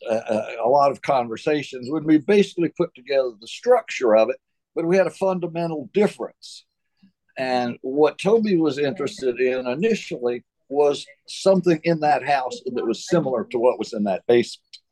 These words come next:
<laughs> My feeling was, you know, what really was truly frightening was us. There, there was a lot of pragmatism involved as well. Uh, you know, Eggshells came out, and I think it appeared in one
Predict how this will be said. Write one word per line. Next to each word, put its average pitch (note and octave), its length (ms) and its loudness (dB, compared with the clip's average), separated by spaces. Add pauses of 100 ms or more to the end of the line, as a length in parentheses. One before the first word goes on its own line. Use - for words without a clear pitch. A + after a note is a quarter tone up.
(140)
<laughs> - 400 -12
My D3 200 4
feeling D#3+ 460 4
was, C#3 240 -4
you C#3 140 -12
know, B2+ 260 -4
what C#3+ 260 0
really D#3+ 260 2
was C3+ 160 -6
truly C#3 340 -2
frightening A#2 640 -2
was A2 220 -6
us. - 460 -2 (180)
There, D3+ 340 6
there D3 180 2
was C3 240 -6
a C#3+ 60 -4
lot D#3 240 0
of - 120 -10
pragmatism A2+ 800 -8
involved G#2 580 -4
as G#2+ 160 -10
well. D3 260 0 (960)
Uh, F#2+ 300 -6 (140)
you G#2+ 100 0
know, A2+ 200 0
Eggshells B2+ 640 0
came G#2+ 300 -2
out, F#2 280 -4 (200)
and G2+ 380 -8
I G#2 100 0
think E3+ 260 0
it C3+ 100 0
appeared C#3 400 2
in G#2 140 0
one B2+ 300 -2